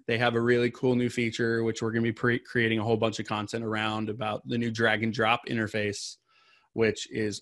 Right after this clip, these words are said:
ultra flexible and really easy to use for, um, the user. There's really, like, once the template's built, um, it's really no code required,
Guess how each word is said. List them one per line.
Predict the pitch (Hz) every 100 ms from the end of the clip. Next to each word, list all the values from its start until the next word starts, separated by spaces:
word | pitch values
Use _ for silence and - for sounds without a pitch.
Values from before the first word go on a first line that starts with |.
| -
ultra | 117 120 120 107
flexible | 110 104 - 101 107 104
and | 104 104
really | 107 104
easy | - 117 110 107 104
to | -
use | 104 104 104 107 -
for, | - 113 104 104 110
um, | 104 104 117 107
the | 113
user. | 107 107 107
There's | 113 110
really, | 131 147 131 127 120
like, | 110 107 -
once | 123 131 127
the | -
template's | 107 120 120 117 107 -
built, | 120 117 120 - - _ _ _ _ _ _ -
um, | 117 110 110
it's | 107
really | 117 117 123
no | 113 113
code | - 123 120
required, | 107 - 107 113 104 101 117